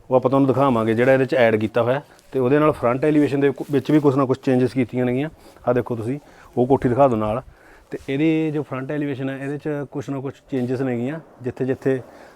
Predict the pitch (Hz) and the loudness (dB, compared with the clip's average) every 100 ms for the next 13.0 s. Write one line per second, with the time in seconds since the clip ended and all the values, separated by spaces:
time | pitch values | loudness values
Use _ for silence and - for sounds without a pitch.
0 | - 127 127 135 135 123 120 123 120 117 | 4 6 6 2 -6 -6 -6 -6 -6 -6
1 | 117 120 135 123 123 113 110 107 110 110 | -4 -4 -6 -8 -8 -4 -4 -4 -8 -6
2 | 113 107 139 135 - 135 147 131 113 113 | -8 -10 -16 -16 -14 -10 -8 -4 -2 -2
3 | 117 - 113 110 110 98 143 139 _ _ | -2 -4 -4 0 -2 -2 -8 -12 _ _
4 | - - _ - 123 117 117 131 - 131 | -20 -20 _ -8 -2 6 6 6 6 6
5 | 127 120 113 113 113 131 127 127 156 151 | 6 2 2 2 2 2 0 2 4 6
6 | 139 - - - - 151 147 160 147 170 | 2 -6 -20 -20 -2 -2 6 8 12 12
7 | 170 165 139 131 139 143 156 139 117 139 | 12 10 10 10 8 6 4 4 2 -2
8 | - - - - - 123 127 127 - - | -8 -18 -18 -18 -4 0 0 0 -4 -20
9 | - - 120 113 117 110 107 101 95 90 | -18 2 6 8 6 6 2 0 -2 -10
10 | - - _ - - _ - _ - - | -18 -20 _ -20 -20 _ -20 _ -20 -20
11 | - - 147 127 135 151 175 170 165 151 | -20 -4 0 6 8 12 12 12 12 12
12 | 151 147 147 147 160 135 - 113 120 | 10 8 4 6 6 6 4 2 2